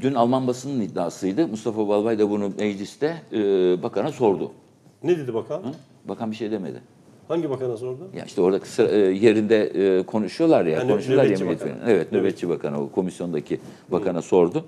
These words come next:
Speaker 1: Bakanın, e, cevabı yok.
Speaker 2: Şimdi çok enteresan bir şey bu. Yani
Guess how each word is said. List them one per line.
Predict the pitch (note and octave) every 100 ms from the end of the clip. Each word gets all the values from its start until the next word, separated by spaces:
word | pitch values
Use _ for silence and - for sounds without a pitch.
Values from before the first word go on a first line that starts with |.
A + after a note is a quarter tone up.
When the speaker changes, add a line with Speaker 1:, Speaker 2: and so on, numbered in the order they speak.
| - - - _
Speaker 1:
Bakanın, | A2 B2 A#2+ A2 -
e, | A2
cevabı | G2+ G#2+ A2 G#2
yok. | A2 D2 - - - _ _ _ _ - - _ _ -
Speaker 2:
Şimdi | - D#3+ C#3+ - _ _ -
çok | G3+ F#3
enteresan | D#3+ C#3 D3+ C#3 F#3
bir | F3
şey | F#3 D#3+
bu. |
Yani | A2+ B2+ C#3